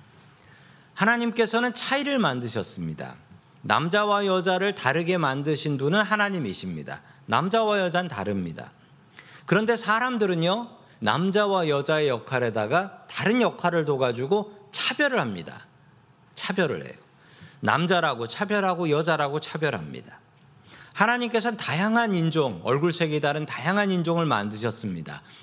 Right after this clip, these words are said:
이건 차이입니다. 그런데 사람들은 이 차이를 가지고 차별을 만들었습니다. 성도 여러분, 차이는 인정해야 합니다. 그러나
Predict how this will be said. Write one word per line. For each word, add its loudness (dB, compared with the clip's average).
이건 0
차이입니다. -2
그런데 0
사람들은 0
이 0
차이를 0
가지고 0
차별을 -2
만들었습니다. -4
성도 2
여러분, 0
차이는 0
인정해야 2
합니다. -6
그러나 0